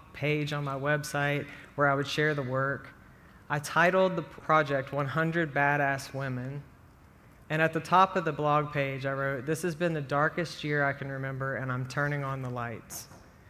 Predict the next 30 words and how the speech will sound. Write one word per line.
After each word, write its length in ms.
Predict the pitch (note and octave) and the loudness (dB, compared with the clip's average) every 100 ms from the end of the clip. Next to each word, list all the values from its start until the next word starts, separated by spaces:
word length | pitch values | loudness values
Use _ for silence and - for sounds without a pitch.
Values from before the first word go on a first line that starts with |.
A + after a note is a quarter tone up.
| - - - - - | -20 -20 -20 -20 -2
I 140 | D#3 | 0
promised 800 | F3 - E3 F3 F#3 G3 G3 - - | 0 4 4 6 4 0 -4 -12 -12
to 60 | |
paint 300 | D3 D3+ D3 | -4 -2 -2
one 320 | C#3+ D3+ E3 F#3+ | -2 -2 0 0
inspiring 640 | F3+ - D3+ D3+ D3+ D3 | -2 2 4 4 2 -2
woman 440 | C#3 C#3+ D3 D3 - | -2 -2 -2 -4 -4
every 240 | C#3+ E3+ | -2 0
single 360 | E3 F3+ E3+ E3+ | 0 -2 -2 -2
day 420 | C#3+ C3 B2+ C3 | -4 -4 -6 -6
and 140 | B2+ C3 | -8 -8
share 380 | - D#3 E3 E3+ | -4 2 4 4
that 180 | E3 | 4
work 460 | C#3 D3 C#3+ C#3+ - - - - - | 2 2 2 -2 -14 -20 -20 -20 -6
on 180 | C#3+ E3 | -2 4
my 120 | E3+ | 4
website 720 | D#3 D3 C#3+ - C3+ C3+ C3 - - | 6 2 2 -2 -2 -2 -4 -10 -6
without 400 | D3+ E3+ E3+ - | 2 4 4 2
fail, 460 | D3+ C3 C3 C3 - - - - - | -2 -2 -4 -6 -10 -20 -20 -20 -8
and 140 | D#3 | 2
I 80 | E3+ | 4
made 280 | G3 G3+ G3+ | 6 4 6
that 180 | F#3+ - | 4 4
promise 440 | E3 D#3+ E3 D#3 | 0 0 0 -4
for 180 | - D#3+ | -2 0
no 360 | D3+ D#3+ E3+ F3 | 0 2 2 2
reason 480 | E3+ E3+ D3+ D3 C3+ | 2 2 2 0 -2
other 260 | C#3+ D3 | 0 0
than 160 | C#3 C3+ | -2 -4
accountability." 840 | C3 C#3 B2+ B2 B2 B2 A2 | -6 -6 -4 -6 -6 -8 -10